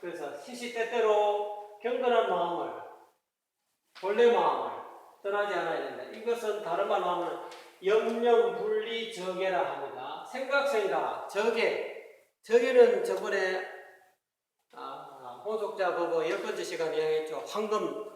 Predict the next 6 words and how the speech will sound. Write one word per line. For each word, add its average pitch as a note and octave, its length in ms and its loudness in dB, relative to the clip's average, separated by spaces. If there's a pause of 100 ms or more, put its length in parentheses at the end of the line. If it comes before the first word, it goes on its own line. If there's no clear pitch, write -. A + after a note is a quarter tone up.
(220)
황금꽃이 A#3 680 2
피는 F#3 280 -4
자리, - 360 -6
금단. - 600 -2 (800)
본래 A#3+ 260 6
마음자리, - 640 2